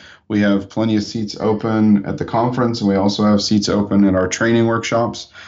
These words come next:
I personally am, uh, s-, somehow also doing a class there, in addition to trying to co-chair the conference. But, um, we'd love to have you out at Fluent to have our, to continue this discussion of what it means to build a better web.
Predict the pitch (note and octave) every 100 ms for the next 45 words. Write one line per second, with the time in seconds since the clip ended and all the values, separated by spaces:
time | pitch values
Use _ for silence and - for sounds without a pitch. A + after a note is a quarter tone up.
0 | - - G#2+ A#2+ A#2+ A2+ A#2+ A#2 A#2 -
1 | G#2 G#2+ G#2+ G#2+ G2+ G2 G2 G2 - -
2 | C#3 B2+ A2+ G#2+ G#2 G2 - G#2 G#2+ -
3 | A2 G#2 G#2+ G#2+ G#2 G#2 G2+ - - A2+
4 | - B2 A#2+ A#2+ A#2 - - - - G2+
5 | G2+ G#2 G#2+ G2+ G#2 F#2+ G2 G2+ G2 -
6 | F#2+ F#2 F#2 F#2+ - F2+ - - F#2+ F2
7 | - - - F#2+ G2+ G2 E2+ G#2+ G#2 A#2+
8 | A#2 A2 A2 A2 A2 G2+ - A#2+ A#2 A#2
9 | G#2 G#2+ G#2 G#2+ G#2+ G#2+ G#2 G2+ - -
10 | - - B2 G#2 D#3 D#3+ D3+ C#3+ C#3 A#2+
11 | A2+ C#3 A#2+ - G#2 G2+ G2 F#2+ G#2 G#2
12 | - - G2+ G#2 G2+ - - G2 F#2+ -
13 | F2+ - - -